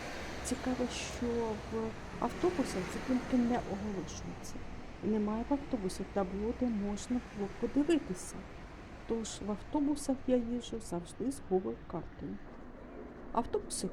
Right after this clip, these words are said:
ходять за розкладом. І час відправлення потрібного автобуса можна подивитися на зупинці. Коли я вперше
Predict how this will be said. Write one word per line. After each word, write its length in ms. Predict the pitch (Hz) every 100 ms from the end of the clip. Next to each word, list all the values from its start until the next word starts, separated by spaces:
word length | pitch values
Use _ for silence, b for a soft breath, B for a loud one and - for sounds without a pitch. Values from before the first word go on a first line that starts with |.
| -
ходять 340 | 180 214 214
за 180 | - 196
розкладом. 600 | 143 - - 147 - 202 - - - - -
І 80 | 247
час 300 | - 302 -
відправлення 640 | 294 - 370 415 240 196
потрібного 760 | - 214 240 254 - 294 277 226
автобуса 680 | - - 262 285 349 - 370
можна 340 | 254 247 -
подивитися 800 | 262 - 220 208 254 247 - 226
на 240 | 190 190
зупинці. 720 | 190 190 185 220 185 - - - - - - - - - - - - -
Коли 200 | 254 277
я 60 |
вперше 480 | 285 - 165 147 -